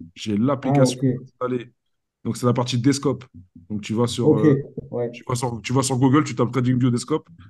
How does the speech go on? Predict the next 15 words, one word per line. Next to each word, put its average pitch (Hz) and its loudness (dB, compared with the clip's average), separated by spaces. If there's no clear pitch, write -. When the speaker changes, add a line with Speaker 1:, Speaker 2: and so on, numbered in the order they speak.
Speaker 1:
t'installes 135 2
l'application 135 0
et 123 0
quand 165 -2
tu - -8
vas 147 2
ouvrir 143 -2
l'application, 143 -6
tu - -14
pourras 135 0
ouvrir 147 4
des 139 2
onglets. 127 0
Speaker 2:
Ok, 135 2
ok. 131 -6